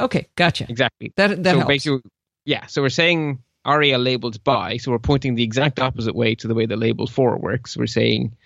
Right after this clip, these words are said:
Speaker 2: this
Speaker 1: Go
Speaker 2: span
Speaker 1: back
Speaker 2: is
Speaker 1: over
Speaker 2: labeled
Speaker 1: and
Speaker 2: by
Speaker 1: look
Speaker 2: that
Speaker 1: at it.
Speaker 2: label over there.
Speaker 1: Yeah, okay.
Speaker 2: So then inside it, we have our faux buttons, which are spans. So class F A, F A thumbs up, O down, which
Speaker 1: And
Speaker 2: is
Speaker 1: O was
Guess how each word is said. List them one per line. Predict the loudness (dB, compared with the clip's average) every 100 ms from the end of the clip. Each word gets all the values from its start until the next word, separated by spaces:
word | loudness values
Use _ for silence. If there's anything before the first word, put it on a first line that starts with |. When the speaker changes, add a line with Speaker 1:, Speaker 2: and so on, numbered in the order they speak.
| -20 -20 _ 2
Speaker 2:
this | 2
Speaker 1:
Go | 4
Speaker 2:
span | 2 2
Speaker 1:
back |
Speaker 2:
is | 2
Speaker 1:
over | 0
Speaker 2:
labeled | 2 0
Speaker 1:
and |
Speaker 2:
by | 0
Speaker 1:
look | 0
Speaker 2:
that | -2
Speaker 1:
at |
it. | -2
Speaker 2:
label | -4 -4
over | -4 -2
there. | -4 -6 -10 _
Speaker 1:
Yeah, | -4 -2 -4 -8 -12
okay. | -8 -6 -8 -12 _ _ _ _ _ _ _ _
Speaker 2:
So | 0 2
then | 4
inside | 4 4 4 4
it, | 2
we | 0
have | 2 2
our | 2 0
faux | 0 0 2 2
buttons, | 0 0 -4 -2
which | -4 0
are | 0 0 -4 _ _ _
spans. | -8 -4 -2 0 -2 -2 -6
So | -4 -4
class | 2 4 4 2 -4 0
F | 0 0
A, | 2 4 4 2
F | 2 -2 0
A | -2
thumbs | 0 -2 0 0
up, | -2 -4 -6
O | 0 2 2 2
down, | 2 2 0 -2 -2 _ _ _ _ _ _ _ -6
which | -2 0
Speaker 1:
And | 2
Speaker 2:
is |
Speaker 1:
O |
was | 2